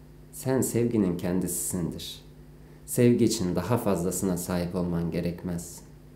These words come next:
Sevgi için deneyime ihtiyaç yoktur. Sevgi için düşünceye ihtiyaç yoktur. Sevgi için duygu biriktirmeye de ihtiyaç yoktur. Onların hepsi zaten sevgiden doğar,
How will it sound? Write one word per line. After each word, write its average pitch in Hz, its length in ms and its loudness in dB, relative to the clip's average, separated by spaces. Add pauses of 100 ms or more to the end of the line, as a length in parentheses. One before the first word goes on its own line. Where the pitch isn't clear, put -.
(760)
Sevgi 110 420 4
için 87 320 -2
deneyime 92 500 4
ihtiyaç - 480 -6
yoktur. - 500 -4 (580)
Sevgi 101 440 2
için 85 380 0
düşünceye 87 560 0
ihtiyaç 80 520 -6
yoktur. 85 480 -10 (600)
Sevgi 123 440 2
için 90 380 0
duygu 110 300 4
biriktirmeye 98 640 2
de 85 100 2
ihtiyaç - 480 -6
yoktur. - 420 -10 (1800)
Onların 92 400 2
hepsi 107 340 -2
zaten 95 420 0
sevgiden 92 680 2
doğar, 85 520 -2